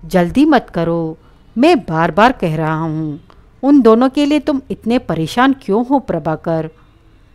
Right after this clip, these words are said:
प्रभाकर ने होठ बीच लिए। मुन्ना से पूछो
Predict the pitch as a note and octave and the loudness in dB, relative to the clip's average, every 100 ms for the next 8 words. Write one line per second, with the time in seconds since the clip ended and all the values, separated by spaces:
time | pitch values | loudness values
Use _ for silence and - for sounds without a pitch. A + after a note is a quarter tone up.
0 | _ - G3 G3 G#3 D4+ D#4 E4+ A3+ F3 | _ -2 2 4 4 4 4 2 0 -2
1 | A#3 G#3+ F3 D#3 - E3 E3 D#3+ D3 - | -2 -2 -10 -10 -10 -6 -4 -6 -10 -18
2 | - - - - - - - - - F3+ | -20 -20 -20 -20 -20 -20 -20 -20 -10 -2
3 | G3 B3 C#4+ D4 E4 D#4+ E3+ D#3 - E3 | 2 4 4 2 -2 -4 -10 -10 -6 -6
4 | D3 | -6